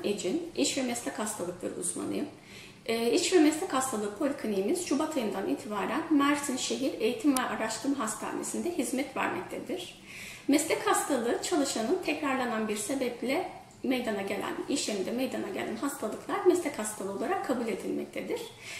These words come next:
Eğer hastalığınızın iş yerinizden kaynaklandığını düşünüyorsanız meslek hastalıkları polikliniğimize başvurabilirsiniz. Sevkiyle gelmeniz gerekmektedir.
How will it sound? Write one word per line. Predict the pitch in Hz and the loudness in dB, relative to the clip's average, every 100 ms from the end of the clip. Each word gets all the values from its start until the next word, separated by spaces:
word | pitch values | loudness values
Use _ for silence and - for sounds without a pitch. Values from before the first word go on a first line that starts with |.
| - | 0
Eğer | 285 339 440 | 4 6 6
hastalığınızın | - 359 - 370 311 262 226 240 370 359 | 4 4 6 6 6 6 2 2 2 4
iş | - | 4
yerinizden | 330 262 240 220 220 | 6 6 4 0 0
kaynaklandığını | - 254 233 - 196 185 185 208 | 0 -2 -2 -4 -4 -2 0 -2
düşünüyorsanız | 277 320 220 208 202 269 381 - - - 330 | 2 2 2 0 -2 -2 -2 -4 -10 2 10
meslek | 359 359 359 359 | 10 10 2 2
hastalıkları | 269 277 - 220 196 - | 0 -2 0 -2 -2 -4
polikliniğimize | - 254 - 190 196 208 392 | 0 0 0 -2 -2 0 2
başvurabilirsiniz. | 277 - 311 254 190 180 - - - 370 - - | 2 2 2 2 2 0 -2 -4 -2 -4 -4 0
Sevkiyle | - 214 - 196 190 | 4 6 4 -4 -4
gelmeniz | 190 - - - - | -4 -4 -4 -4 -4
gerekmektedir. | 185 - - 180 - 185 285 | -6 -8 -6 -6 -6 -6 -4